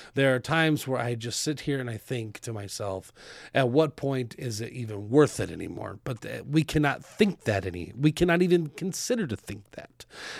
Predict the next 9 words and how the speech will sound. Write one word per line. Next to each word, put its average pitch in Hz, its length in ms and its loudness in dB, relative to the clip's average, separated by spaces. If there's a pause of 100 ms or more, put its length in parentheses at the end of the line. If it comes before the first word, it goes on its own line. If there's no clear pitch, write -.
And, 143 240 4
and 135 220 2
I 123 60 6
have 151 280 4
to 139 80 2
get 131 180 6
on 151 200 8
to 147 80 6
myself 117 720 0